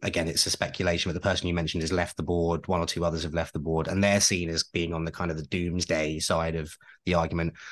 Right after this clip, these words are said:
And the people who have remained or the new members of the board are seen as the kind of the forward, say, forward thinking. That makes it sound like the more positive side of the argument. I don't mean that. I'm gonna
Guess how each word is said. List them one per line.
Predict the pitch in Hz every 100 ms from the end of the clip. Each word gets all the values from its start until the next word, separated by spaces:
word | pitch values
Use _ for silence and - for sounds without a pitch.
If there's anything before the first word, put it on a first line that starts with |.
| -
And | 107 98
the |
people | 95 95 95
who | 87
have |
remained | 87 92 98 117 120 113 110 -
or | 95
the |
new | 92 101 104
members | 95 95 87
of |
the | 82
board | 85 85
are | 80 82 80
seen | - 87
as | 80
the | 82
kind | - 85
of | 78
the |
forward, | 87 90 85 78 - _ _ _ -
say, | - 78
forward | - 78 71
thinking. | 85 76 76
That | 82 80
makes | 82 -
it | -
sound | 85 82
like | 73
the | 85
more | 85 78
positive | - 82 82 78
side | 85 85
of | 82
the | 82
argument. | 78 80 - - -
I | 92
don't | 90 76
mean | 78 78
that. | 80
I'm | 85
gonna | 82 78